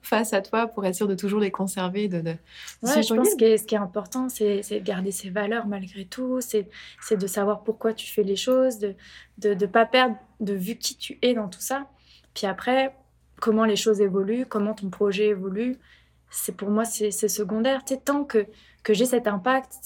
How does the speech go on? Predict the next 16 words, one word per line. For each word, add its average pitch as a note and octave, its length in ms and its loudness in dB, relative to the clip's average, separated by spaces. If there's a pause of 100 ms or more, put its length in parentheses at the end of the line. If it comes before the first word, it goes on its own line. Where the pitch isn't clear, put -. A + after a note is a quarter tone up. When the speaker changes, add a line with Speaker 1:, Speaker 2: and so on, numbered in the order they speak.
(180)
Speaker 2:
tu C#4 120 -4
sais, A3+ 200 -4
je, F#3 60 -4
je, F3+ 40 -6 (300)
je G#3 120 0
le G3+ 60 6
vois B3 220 0
déjà, A3+ 340 0
je A3 120 0
le G3 60 2
mesure. G3 500 0
Tu A#3 100 -2
sais, - 20 0
des G3+ 120 -2
fois, A#3 140 -4
quand G#3 260 -4